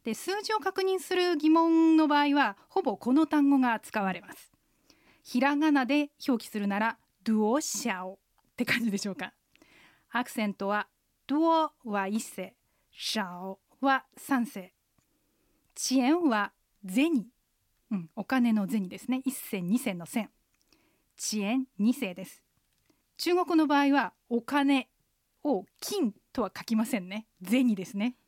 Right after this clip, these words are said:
で、日本人的にはかなり俗っぽくてドキッとするんです。で、アクセントは二世で上がります。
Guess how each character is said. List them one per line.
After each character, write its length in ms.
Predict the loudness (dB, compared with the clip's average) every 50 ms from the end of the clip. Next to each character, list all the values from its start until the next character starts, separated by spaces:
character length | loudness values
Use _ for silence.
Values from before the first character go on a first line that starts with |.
| _ _ _ _ _ _ _ _ _
で、 100 | 0 2
日 140 | 2 4 4
本 260 | 4 4 2 2 0
人 260 | 0 0 0 0 0
的 240 | 0 -2 -2 0 0
に 120 | 2 2 2
は 80 | 2
か 140 | 0 -2 0
な 100 | 0 0
り 80 | -2 -2
俗 260 | -4 -4 -4 -4 -6
っ 40 | -4
ぽ 180 | -4 -4 -4
く 80 | -4 -6
て 160 | -8 -6 -6
ド 100 | -6 -6
キ 140 | -6 -6 -8
ッ 20 |
と 80 | -8 -8
す 160 | -6 -6 -6
る 60 | -6
ん 80 | -6 -6
で 80 | -8
す。 200 | -12 -16 -18 _ _ _ _ _ _ _ _ _ _ _ _
で、 180 | -12 -12 -12 -14 _ _ -8
ア 140 | -8 -8
ク 60 | -6 -8
セ 120 | -10 -8
ン 60 | -8
ト 100 | -6 -2
は 160 | -2 -2 -2 0 0
二 120 | 0 0
世 220 | 0 -2 -6 -6 -4
で 200 | -4 -4 -4 _ -8
上 80 | -10 -10
が 80 | -10 -10
り 100 | -12 -14
ま 120 | -14 -14
す。 260 | -14 -16 -18 -20 _